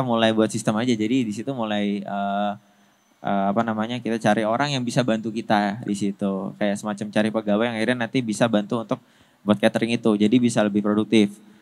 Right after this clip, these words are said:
Terus nanti untuk organisasinya sih lebih ke arah ini ya, kita bagi waktu aja sih. Jadi misalnya hari ini rapat, terus besok kita ngurus bisnis. Eh, terus habis itu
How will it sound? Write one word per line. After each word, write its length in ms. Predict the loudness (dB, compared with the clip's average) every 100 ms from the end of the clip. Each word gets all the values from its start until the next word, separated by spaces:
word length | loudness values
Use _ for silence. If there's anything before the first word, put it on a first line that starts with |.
| _ -2
Terus 160 | 2
nanti 160 | 4 4
untuk 240 | 4 4
organisasinya 800 | 6 4 4 0 2 0 0 -2
sih 240 | 2 2 2
lebih 400 | 2 2 2 2
ke 80 |
arah 240 | 0 2 0
ini 240 | 2 0
ya, 80 | 0
kita 400 | -2 0 0 2
bagi 320 | 2 4 2
waktu 160 | 2 0
aja 160 | 0
sih. 160 | 0 0
Jadi 320 | 2 2 0 -8 -20 -4
misalnya 320 | 0 4 4
hari 160 | 4
ini 160 | 2 2
rapat, 480 | 2 4 4 4 0
terus 240 | 0 0
besok 320 | 0 0 0
kita 240 | -4 -4 -6
ngurus 240 | -8 -8
bisnis. 560 | -8 -8 -8 -10 -12 _ _ _ _ _ _
Eh, 440 | -2 2 4 2 0
terus 480 | -2 -6 -6 -16 -8
habis 240 | -4 -4
itu 260 | -4 0